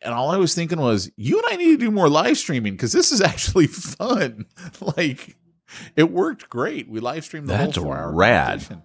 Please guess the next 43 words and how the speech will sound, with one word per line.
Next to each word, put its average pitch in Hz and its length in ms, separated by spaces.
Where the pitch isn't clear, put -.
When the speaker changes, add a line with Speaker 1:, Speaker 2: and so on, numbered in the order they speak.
Speaker 1:
Yeah. 135 160
Speaker 2:
Are 104 80
you 135 120
serious? 80 840
Speaker 1:
Yeah. 285 300
Speaker 2:
We 127 180
do 117 180
need 98 200
to 71 60
live 65 280
stream - 400
for - 140
sure. - 320
Speaker 1:
Yeah. 180 320
Then 131 160
I 160 80
went 151 180
back 139 220
and 123 80
I 107 60
rewatched 113 560
my 104 120
parts, 104 480
and 90 80
my 107 160
parts 156 520
out 95 120
of 85 80
four 156 580
hours 143 460
of 95 100
sitting 160 320
there 156 240
was, 117 180
like, 104 360
a - 80
total 117 420
of 90 300
a 104 60
minute 101 320
and 104 80
a 92 40
half. 101 400